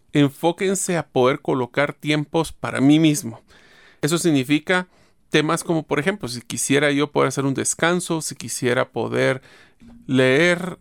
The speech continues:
eh, o, o escuchar un podcast como el que están escuchando.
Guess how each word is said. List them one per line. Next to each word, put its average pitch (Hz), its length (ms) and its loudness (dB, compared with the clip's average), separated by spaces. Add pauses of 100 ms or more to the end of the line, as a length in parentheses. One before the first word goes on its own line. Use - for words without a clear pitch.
eh, 127 240 -4
o, 120 560 2
o 127 240 2
escuchar 127 600 -2
un 131 120 -2
podcast - 640 0
como 117 220 -12
el - 80 -14
que - 80 -18
están 135 220 -2
escuchando. 165 680 -2